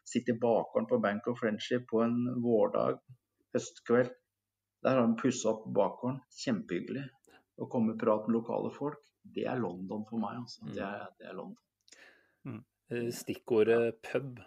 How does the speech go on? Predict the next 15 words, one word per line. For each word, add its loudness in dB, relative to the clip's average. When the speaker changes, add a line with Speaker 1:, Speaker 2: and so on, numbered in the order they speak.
Speaker 2:
føler 2
jeg 0
jo 0
gjør -2
at -8
vi -2
må -8
ta 0
med -6
et, -10
eh, 2
lytterspørsmål -4
fra 2
Sivert -6
Eriksen. -2